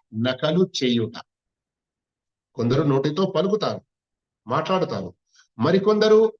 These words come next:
నోటితో పలుకకుండానే కొన్ని సైగలతో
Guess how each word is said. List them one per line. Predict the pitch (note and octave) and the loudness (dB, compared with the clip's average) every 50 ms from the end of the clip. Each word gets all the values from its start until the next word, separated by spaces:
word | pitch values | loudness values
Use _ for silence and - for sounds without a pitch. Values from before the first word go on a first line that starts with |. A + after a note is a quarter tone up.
| - | -8
నోటితో | B2 C3 D3 F3 F#3+ F#3 G#3+ F3 - F#3 E3 | -4 -2 0 0 0 0 -2 -2 -2 -2 -4
పలుకకుండానే | - - D3 F3+ G#3 - G#3 G#3 G#3 - E3+ D3+ D3 C3+ C3 B2+ A#2+ A#2+ A#2+ B2+ C3+ C#3 C#3+ C3+ C3 - _ _ _ _ _ _ _ _ _ _ _ _ _ _ _ _ _ _ _ _ _ _ _ _ _ _ _ _ _ _ _ _ _ _ _ _ _ _ _ _ _ _ _ _ _ _ _ _ _ _ _ _ _ _ _ _ _ _ _ _ _ _ _ _ _ _ _ _ _ _ _ _ _ _ _ _ _ _ _ _ _ _ _ _ _ _ _ _ _ _ _ _ _ _ - | -2 -4 -4 -2 -2 0 -2 -2 -2 -2 -2 -2 0 0 0 0 0 -2 -2 -2 -2 -2 -2 -4 -4 -8 _ _ _ _ _ _ _ _ _ _ _ _ _ _ _ _ _ _ _ _ _ _ _ _ _ _ _ _ _ _ _ _ _ _ _ _ _ _ _ _ _ _ _ _ _ _ _ _ _ _ _ _ _ _ _ _ _ _ _ _ _ _ _ _ _ _ _ _ _ _ _ _ _ _ _ _ _ _ _ _ _ _ _ _ _ _ _ _ _ _ _ _ _ _ -6
కొన్ని | B3+ C4+ C4+ B3+ | -2 0 2 2
సైగలతో | - - - A#3+ C#4 C#4 D4 C#4+ C4+ - - F#3 C#3 | 0 2 0 0 0 2 2 2 0 0 -2 -4 -8